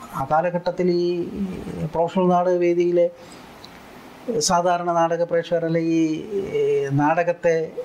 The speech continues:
ഇകഴ്ത്താനും ഒക്കെ നടക്കുന്ന ഒരു പറ്റം അന്നും ഉണ്ട്. അവർക്ക് ഈ സോഫോക്ലീസിനെയോ ഈഡിപ്പസിനെയോ ഒന്നും അറിയില്ല. അങ്ങനെ ഞങ്ങൾ വല്ലാതെ ആക്രമിക്കപ്പെടുന്നുണ്ട്, എന്നാൽ നാടകം വല്ലാതെ കളിക്കപ്പെടുന്നുണ്ട്. നാടകം കളിക്കുന്നിടത്തൊക്കെ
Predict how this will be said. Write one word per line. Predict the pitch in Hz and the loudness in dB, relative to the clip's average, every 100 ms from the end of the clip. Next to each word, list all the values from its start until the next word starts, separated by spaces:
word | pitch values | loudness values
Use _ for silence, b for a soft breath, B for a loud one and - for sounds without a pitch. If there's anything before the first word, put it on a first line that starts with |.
| - - | -6 0
ഇകഴ്ത്താനും | 147 165 170 180 175 170 | 2 2 0 0 2 2
ഒക്കെ | 175 | 0
നടക്കുന്ന | 165 165 170 170 | 0 -2 0 2
ഒരു | 170 | 2
പറ്റം | 175 170 185 175 | 0 0 2 4
അന്നും | 202 202 | 2 2
ഉണ്ട്. | 143 | -2
അവർക്ക് | 117 131 170 170 170 165 175 170 | -2 -2 -2 2 2 2 2 0
ഈ | 175 - - | 0 -4 -2
സോഫോക്ലീസിനെയോ | 175 175 175 170 170 170 160 160 156 156 | 0 2 2 2 0 0 -2 -2 0 2
ഈഡിപ്പസിനെയോ | 165 170 160 156 139 120 | 2 0 0 -2 -2 -4
ഒന്നും | 104 101 | -4 -6
അറിയില്ല. | 123 - - - - - - | -8 -12 -12 -14 -16 -14 -6
അങ്ങനെ | 156 196 | 2 2
ഞങ്ങൾ | 190 190 196 180 | 4 2 2 0
വല്ലാതെ | 185 196 196 185 | 2 0 2 2
ആക്രമിക്കപ്പെടുന്നുണ്ട്, | 175 202 196 190 175 160 147 135 131 | 2 2 2 0 0 0 0 0 0
എന്നാൽ | 131 160 160 | 2 0 2
നാടകം | 160 156 156 | 0 -2 -2
വല്ലാതെ | 147 143 139 131 | -2 0 -2 -4
കളിക്കപ്പെടുന്നുണ്ട്. | 127 - 113 - - - - - - - - - - - 147 | -6 -8 -10 -8 -8 -10 -16 -20 -20 -18 -14 -12 -12 -8 0
നാടകം | 135 160 | 2 2
കളിക്കുന്നിടത്തൊക്കെ | 165 165 175 175 170 170 | 2 2 0 2 0 2